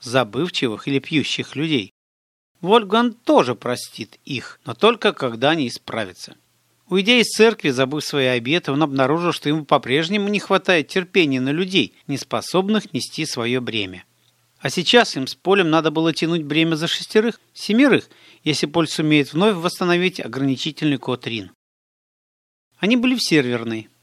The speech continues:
Голографическое лицо Рин наблюдало за тем, как они с помощью пользовательского интерфейса просматривают его.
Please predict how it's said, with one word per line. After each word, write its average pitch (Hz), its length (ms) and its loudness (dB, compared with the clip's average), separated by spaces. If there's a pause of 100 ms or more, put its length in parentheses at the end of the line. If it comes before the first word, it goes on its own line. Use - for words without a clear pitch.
(240)
Голографическое 160 880 0
лицо 139 300 0
Рин 175 220 0
наблюдало 143 500 2
за 117 160 -2
тем, 185 240 -2
как - 240 -6
они 131 260 -2
с - 80 -10
помощью 151 560 -4
пользовательского 131 1080 -2
интерфейса 151 800 -4
просматривают 123 840 -4
его. 104 320 -12